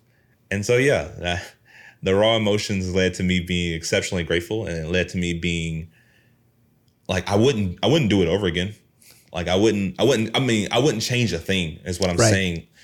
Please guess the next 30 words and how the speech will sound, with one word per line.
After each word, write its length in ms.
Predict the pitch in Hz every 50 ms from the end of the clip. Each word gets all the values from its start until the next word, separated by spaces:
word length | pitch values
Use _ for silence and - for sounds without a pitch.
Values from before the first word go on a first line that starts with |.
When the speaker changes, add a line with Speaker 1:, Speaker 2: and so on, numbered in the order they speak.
| - - _ -
Speaker 1:
because 560 | 98 95 - 107 95 90 87 85 85 - - - _ _ _ _ _ _ _ _ _ _ _ _ -
in 200 | 113 117 123 117
the 300 | 107 95 87 87 90 104
end, 360 | 127 120 95 85 80 78 - - _ _ _ _ -
it's 160 | 101 95 -
put 160 | - 160 98
me 140 | 107 104 98
on 100 | 92 87
a 60 | 80
platform 720 | - - 98 90 - - - 92 87 87 82 80 80 85 - _ _ _ _ _ _ _ _ _ _ _ _ _ _
way 540 | - 90 92 95 110 113 104 98 90 87 82
bigger 500 | 78 78 92 95 85 - 80 76 73 - - _ _ -
than 220 | 78 82 87 85
I, 420 | 80 80 80 80 78 76 78 85 87 - -
than 140 | - 90 80
I 180 | 76 78 82 82
could 220 | - - 95 87
have 80 | 82 82
ever, 420 | 82 82 80 82 82 82 80 - - - - _
ever 280 | - 87 90 87 87 85
imagined. 460 | 76 80 82 85 92 87 - - - - _ _ _ _ _ _ _ _ -
Speaker 2:
Mm. 180 | 139 139 135 120 - - _ _ _ _ _ _ _ _ _ _ _ _ _ _ _ _ _
Okay. 360 | - - 160 143 139 131 127 - _ _ - - _ - _ _ _ _ _ _ - - - - - - _ _ - - - _ _ -
Um, 360 | 120 120 120 120 120 131 - -
I 60 | 143
have 100 | 135 139
more 160 | 143 147 147
questions 440 | 143 - - 156 - - 151 135 131
for 200 | - - - 117
you, 380 | 113 113 110 113 113 117 131